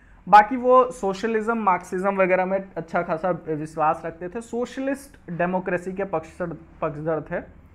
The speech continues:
तो ये आपको समझना होगा, Russian Revolution वगैरह का ठीक ठाक उन पे impact था। ये socialism और Marxism का concept, Karl Marx को भी ठीक ठाक वो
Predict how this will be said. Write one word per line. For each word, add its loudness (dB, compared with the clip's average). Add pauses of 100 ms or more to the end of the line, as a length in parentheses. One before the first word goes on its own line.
(380)
तो -4
ये 2
आपको 8
समझना -2
होगा, 2
Russian -2
Revolution -2
वगैरह 0
का 0
ठीक -6
ठाक 0
उन -6
पे -2
impact -2
था। -4
ये -6
socialism -6
और -2
Marxism -6
का -2
concept, -6
Karl 2
Marx -4
को -4
भी 0
ठीक -8
ठाक -4
वो -6